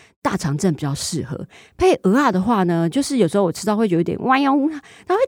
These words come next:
淡掉，就是它会让整碗面线比较淡。那刚好我比较没那么喜欢。但是呢，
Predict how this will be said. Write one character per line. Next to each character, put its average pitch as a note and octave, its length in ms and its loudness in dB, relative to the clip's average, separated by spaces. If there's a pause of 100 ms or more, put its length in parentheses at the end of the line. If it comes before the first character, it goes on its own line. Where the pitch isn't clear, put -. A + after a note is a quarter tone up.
淡 C#4 260 4
掉， A3+ 320 4
就 C#4 120 0
是 E4 60 2
它 F4 200 2
会 C#4+ 120 4
让 B3+ 200 2
整 F#3 180 -2
碗 F3 140 0
面 G#3 160 0
线 G#3 160 -4
比 G3 100 -4
较 F4 200 0 (100)
淡。 F#4+ 260 2 (420)
那 B3 280 2
刚 D4+ 180 2
好 B3 240 0 (240)
我 E3 140 2
比 D3 80 -2
较 D#3 100 2
没 D#3 140 2
那 D#3 100 0
么 D#3 80 2
喜 - 240 -8
欢。 - 220 -4 (460)
但 F4 180 6
是 C#4 220 2
呢， E3+ 300 2